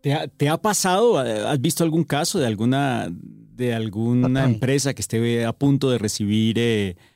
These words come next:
Speaker 1: inversión y la, la situación se complique porque algo pasa, algún socio se va o qué sé yo?
Speaker 2: Mira, yo creo que, eh,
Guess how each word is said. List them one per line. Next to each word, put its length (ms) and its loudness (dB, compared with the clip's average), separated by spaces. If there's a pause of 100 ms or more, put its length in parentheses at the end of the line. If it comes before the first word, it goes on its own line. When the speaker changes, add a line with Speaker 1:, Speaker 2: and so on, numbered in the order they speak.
(260)
Speaker 1:
inversión 880 2
y 320 2
la, 640 -4 (380)
la 100 -2
situación 380 -2
se 100 -2
complique 560 0
porque 540 -2
algo 260 0
pasa, 640 -2
algún 340 -2
socio 300 -2
se 160 -2
va 360 0
o 320 -2 (120)
qué 100 -2
sé 160 0
yo? 320 -2 (2000)
Speaker 2:
Mira, 380 -2
yo 160 -2
creo 220 0
que, 340 -2
eh, 480 0